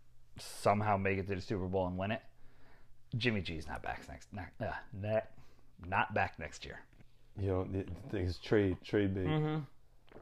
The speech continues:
Speaker 2: Where does he go?
Speaker 1: Oh, who the hell knows? That'll, that remains to be seen, but
Speaker 2: Green Bay.
Speaker 1: I just don't see, I, I mean, it all depends how good Jordan Love does. But Aaron Rodgers looked like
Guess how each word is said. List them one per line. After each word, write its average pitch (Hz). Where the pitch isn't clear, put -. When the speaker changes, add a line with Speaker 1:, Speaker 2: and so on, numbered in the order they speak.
Speaker 2:
Where 117
does 117
he 107
go? 104
Speaker 1:
Oh, 113
who 117
the 82
hell -
knows? 64
That'll, 90
that 127
remains 101
to 90
be 82
seen, 90
but -
Speaker 2:
Green 87
Bay. 85
Speaker 1:
I 127
just 113
don't 104
see, 101
I, 127
I 160
mean, 180
it 143
all 135
depends 113
how 147
good 120
Jordan 104
Love 104
does. 90
But 73
Aaron 98
Rodgers 82
looked 78
like 80